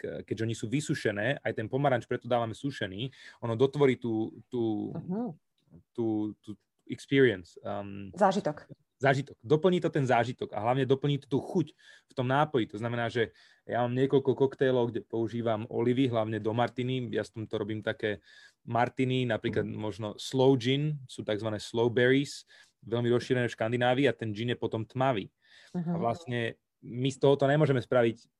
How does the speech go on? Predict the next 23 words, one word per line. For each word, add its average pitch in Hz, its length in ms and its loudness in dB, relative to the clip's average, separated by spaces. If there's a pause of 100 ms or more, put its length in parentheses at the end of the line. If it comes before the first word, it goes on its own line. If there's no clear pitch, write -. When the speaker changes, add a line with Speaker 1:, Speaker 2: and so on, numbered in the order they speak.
(360)
Speaker 1:
číre 131 320 4
martiny 120 480 0
nealkoholické, 123 640 2
ale 120 120 2
môžeme, 123 280 0 (200)
lebo 113 280 -8
teda 113 240 -2
ono 131 240 -2
to 123 200 0 (120)
chutí 131 320 2
ako 113 160 0
vermut. 113 480 2 (560)
A 107 400 0 (400)
najbližšie 139 500 4
to 117 80 2
chutí 127 260 0
k 110 120 -2
vermutu. 113 480 2 (880)
A 113 260 0
nemáme 139 240 4
teda 117 200 2
bledý 113 280 2
vermut, 170 400 4